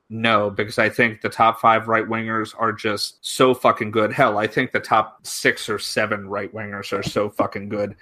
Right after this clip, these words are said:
It's kind of, for me, eight, nine, and ten are kind of all a little bit interchangeable. So I feel fine with having Radulov in number ten.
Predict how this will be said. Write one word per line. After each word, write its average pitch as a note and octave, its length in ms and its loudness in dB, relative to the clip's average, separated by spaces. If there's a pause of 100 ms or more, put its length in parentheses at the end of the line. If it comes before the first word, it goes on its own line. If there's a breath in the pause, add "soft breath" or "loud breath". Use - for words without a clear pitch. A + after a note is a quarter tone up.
(240 loud breath)
It's G#2 220 -4
kind A#2 240 0
of, A2 100 0
for - 140 -4
me, A2+ 460 -2
eight, A#2+ 180 2
nine, A#2 240 2
and G#2+ 160 -2
ten A#2 380 2
are G#2+ 80 0
kind A#2 300 0
of A2+ 100 -2
all A#2+ 640 2
a G#2+ 100 -2
little B2+ 220 4
bit B2 240 0
interchangeable. A#2+ 800 2
So A#2 300 6
I A2+ 120 6
feel C#3+ 220 4
fine A#2 440 2
with A2+ 160 -4
having A2 240 0
Radulov G#2 440 -2
in A2 60 -12
number G#2 200 -8
ten. G#2+ 220 -2